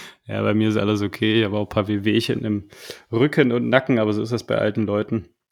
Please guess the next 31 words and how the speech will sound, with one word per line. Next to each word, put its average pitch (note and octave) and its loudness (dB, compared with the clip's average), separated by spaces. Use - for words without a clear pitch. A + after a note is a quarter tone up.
Aber C#3 2
bevor A#2+ -2
wir B2+ 2
hier B2 2
ins, A#2 -2
äh, G#2 -2
ins A2 -8
Wehklagen G#2 0
verfallen, A2 -4
ähm, A2 0
würde A#2 0
ich C3 -2
sagen, A2+ 0
widmen B2 -2
wir A2+ 2
uns A#2 -4
positiveren A#2+ 0
Dingen. A#2 2
Und - -4
das A#2 0
ist A#2+ -4
in A#2+ -6
dem B2+ -4
Fall B2 -2
unser A2+ -2
Gast. - -2
Und A2 -10
das A2 -14
ist - -14
die A2 -6
liebe G#2 -4